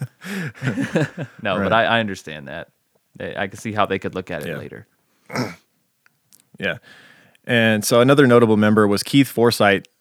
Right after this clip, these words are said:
Speaker 2: Forsyth. Um, this, th-, this part's funny to me 'cause it's kinda like a so cliche movie. Uh, you, you know, you got, like, your demolitions guy, you got your
Speaker 1: <laughs> Yeah.
Speaker 2: lock picker. This is, Keith was the lock picker. He was,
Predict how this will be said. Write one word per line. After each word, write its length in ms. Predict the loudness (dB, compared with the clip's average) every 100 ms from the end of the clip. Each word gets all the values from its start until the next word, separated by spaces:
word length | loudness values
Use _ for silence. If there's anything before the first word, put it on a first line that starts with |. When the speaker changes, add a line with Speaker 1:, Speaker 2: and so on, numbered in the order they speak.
| _ -20 -20
Speaker 2:
Forsyth. 680 | -4 0 2 2 0 0 -10 -6
Um, 400 | -2 0 0 0
this, 220 | 0 0
th-, 220 | 0 0 4
this 200 | 2 4
part's 220 | 0 2
funny 240 | 0 0
to 120 | 0
me 180 | 0 0
'cause 180 | -2 -4
it's 120 | -4
kinda 200 | -2 0
like 220 | 2 0
a 240 | -6 -10 -6
so 380 | -2 0 0 -4
cliche 400 | -4 -2 0 0
movie. 460 | 2 0 0 -2 -4 _ _ _ _ _ _ _
Uh, 280 | -2 0 0 0
you, 140 | -2
you 140 | 0 0
know, 40 |
you 100 | 2
got, 140 | 0 0
like, 140 | -2
your 100 | -2
demolitions 560 | 0 0 0 -2 -4 0
guy, 260 | 2 2
you 120 | 2 -2
got 140 | -4
your 100 | 0
Speaker 1:
<laughs> 0 |
Yeah. 60 | 0
Speaker 2:
lock 100 | 0 0
picker. 300 | 0 2 2
This 180 | 0
is, 100 | -2 -6 -8
Keith 260 | 2 2 4
was 140 | 2
the 100 | 4
lock 320 | 4 4 4
picker. 320 | -2 0 0 0
He 120 | 0
was, 300 | 0 -4